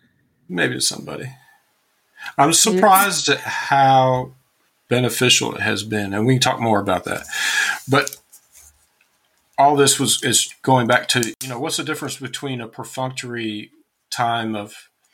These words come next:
Speaker 1: or look at it this way, we can read the scripture and try to learn, or we can read scripture prayerfully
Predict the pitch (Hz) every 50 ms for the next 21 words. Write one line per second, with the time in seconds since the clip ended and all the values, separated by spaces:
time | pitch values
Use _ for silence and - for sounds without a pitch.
0 | _ - - - - - - - _ _ _ _ _ - - 127 123 123 143 143
1 | 143 143 117 107 - 120 113 - - 104 101 107 - _ _ - - _ _ _
2 | _ _ _ _ _ _ _ _ _ _ _ - 120 113 120 123 120 120 135 156
3 | 156 156 143 - - - 143 139 139 - - 131 120 113 110 110 - 117 113 110
4 | 107 104 107 107 107 107 98 98 95 92 95 104 - - _ _ _ _ _ _
5 | _ _ _ _ _ 147 165 180 196 196 180 160 151 143 135 143 143 139 143 135
6 | 127 131 139 143 147 139 135 - - - - 143 139 - - - 123 117 - -
7 | - 127 131 131 131 131 - - 107 101 101 104 101 - - -